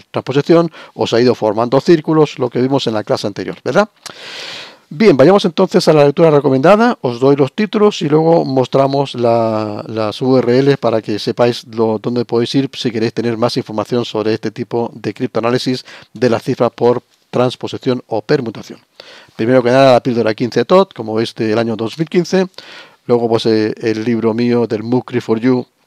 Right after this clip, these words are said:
del año dos mil dieciséis, en donde la lección siete habla de los algoritmos de cifra por transposición o permutación, y al final de todo se habla un poco de lo que es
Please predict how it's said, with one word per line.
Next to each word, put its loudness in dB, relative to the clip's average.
del -2
año 2
dos -12
mil -4
dieciséis, 2
en -4
donde -4
la -2
lección -2
siete 0
habla 4
de -4
los -2
algoritmos -2
de -4
cifra -2
por -4
transposición -4
o -2
permutación, -2
y -2
al 4
final 0
de 4
todo 2
se 0
habla 4
un -8
poco -2
de 0
lo -2
que 0
es -6